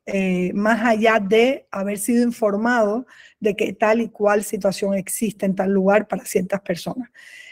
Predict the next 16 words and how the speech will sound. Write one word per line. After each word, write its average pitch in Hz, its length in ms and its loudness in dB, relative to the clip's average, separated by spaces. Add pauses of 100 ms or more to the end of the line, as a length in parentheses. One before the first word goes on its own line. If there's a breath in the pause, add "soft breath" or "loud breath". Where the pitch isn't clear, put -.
Entonces, 233 480 4
yo 262 160 6
creo 330 300 4
que 247 160 4
la, 202 580 2 (460)
la 202 420 0
gran 240 320 4
batalla, 285 680 2
digamos, 214 480 -2
del 208 100 -2
arte 202 240 -2
político 214 460 -4
es 190 80 -6
la 202 100 -4
forma. 185 500 -2 (1300 soft breath)
Eh, 208 800 0